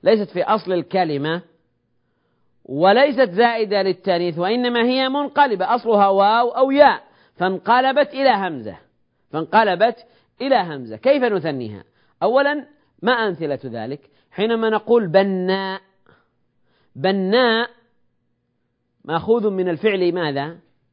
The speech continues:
ما فعله؟ فعله بنى يبني، بنى يبني، فهنا مأخوذ، مأخوذ من بنى يبني. فإذا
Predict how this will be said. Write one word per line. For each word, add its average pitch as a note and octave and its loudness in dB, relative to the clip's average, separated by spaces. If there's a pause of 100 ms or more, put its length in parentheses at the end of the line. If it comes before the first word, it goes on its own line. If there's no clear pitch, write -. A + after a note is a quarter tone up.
(240)
ما A3 0
فعله؟ E3+ -2 (960)
فعله F#3 0
بنى A3 0
يبني، F3+ -2 (1300)
بنى G3+ 0 (160)
يبني، D3 -2 (720)
فهنا C4 0 (500)
مأخوذ، A#3 0 (160)
مأخوذ G3 0
من G#3+ -2
بنى B3 6
يبني. A#3+ -2 (880)
فإذا F#3 -2